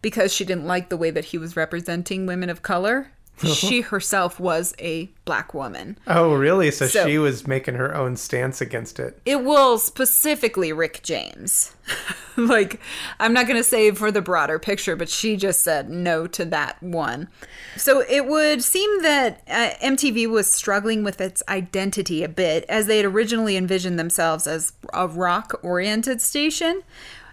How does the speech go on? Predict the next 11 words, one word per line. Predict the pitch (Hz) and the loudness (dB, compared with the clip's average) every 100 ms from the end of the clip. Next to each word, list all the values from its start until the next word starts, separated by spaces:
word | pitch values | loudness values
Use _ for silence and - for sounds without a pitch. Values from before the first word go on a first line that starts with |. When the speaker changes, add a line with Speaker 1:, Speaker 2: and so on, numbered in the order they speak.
| - | -4
Speaker 1:
And | 294 311 | 0 2
that's | 330 - | 2 0
a | 294 | 2
notoriously | 302 294 - 269 262 247 - 220 208 | 4 2 0 2 2 2 0 0 0
white | 170 160 180 185 - - 180 | 0 0 0 0 -6 -12 -6
genre, | 175 175 170 175 170 185 | -2 0 0 -2 -2 0
specifically | - - - 220 - 233 220 202 180 151 170 | 0 0 2 2 2 2 2 0 -2 -4 -4
in | 170 | -4
the | 180 - | -4 -4
eighties. | 160 165 185 247 285 302 - - - - - - - | 0 0 0 -2 -2 -4 -6 -12 -20 -20 -20 -14 -4
And | 220 214 214 | 0 0 0